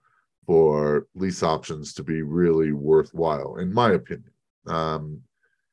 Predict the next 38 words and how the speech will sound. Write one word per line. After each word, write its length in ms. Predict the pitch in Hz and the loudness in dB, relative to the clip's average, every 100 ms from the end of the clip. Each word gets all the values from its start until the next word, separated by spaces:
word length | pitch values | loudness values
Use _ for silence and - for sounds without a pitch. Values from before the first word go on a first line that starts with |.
| _ - | _ -4
I, 280 | 87 - | -4 0
I've 120 | 92 87 | -2 2
done 280 | 107 104 | 2 2
some 340 | 101 113 101 98 | 0 0 0 2
on, 220 | 92 87 | 0 0
like, 240 | 87 82 | -2 -2
hundred 400 | - 101 95 85 | -2 -4 0 0
thousand 400 | 92 87 87 90 | 2 2 2 0
dollar 280 | 85 85 80 | 0 2 2
houses, 640 | 80 80 80 98 107 98 - | 0 0 0 2 0 -2 -8
and 500 | 85 80 80 76 - | -8 -8 -6 -8 -2
it 180 | 92 90 | 2 2
was 500 | 82 78 71 67 - - | 0 -2 -4 -8 -12 -8
a 60 | |
lot, 680 | 67 69 78 80 80 78 73 | -8 -4 0 4 4 2 0
a 80 | 80 | -8
lot 320 | 73 76 76 | -4 -2 -2
of 140 | 73 62 | -4 -2
work 400 | 76 85 - - _ _ _ _ | 2 2 0 -18 _ _ _ _
to 100 | - | -8
try 180 | 90 92 | 0 2
to 100 | 85 | 2
get 220 | 76 78 | 2 -2
three 200 | - 92 | 0 -2
thousand 500 | 90 80 78 71 71 | 0 -2 -2 -6 -8
dollars 520 | 71 67 67 69 - - | -6 -6 -6 -8 -10 -12
from 160 | 80 71 | -10 -8
those 240 | 71 67 | -10 -10
types 360 | - 80 65 - | -4 -4 -4 -8
of 100 | 65 | -8
buyers. 460 | 69 65 - - - | -8 -8 -12 -14 -2
Actually, 360 | 104 - 98 | 0 0 0
we 100 | 101 | 0
probably 320 | 110 117 104 92 | 2 4 4 4
got 240 | 90 80 | 2 2
more 260 | 104 135 - | 2 2 0
calls 600 | 104 90 80 82 - _ _ _ _ _ _ 87 | 0 2 2 0 -6 _ _ _ _ _ _ -8
about, 720 | 78 - 92 98 101 - | -4 2 4 6 6 2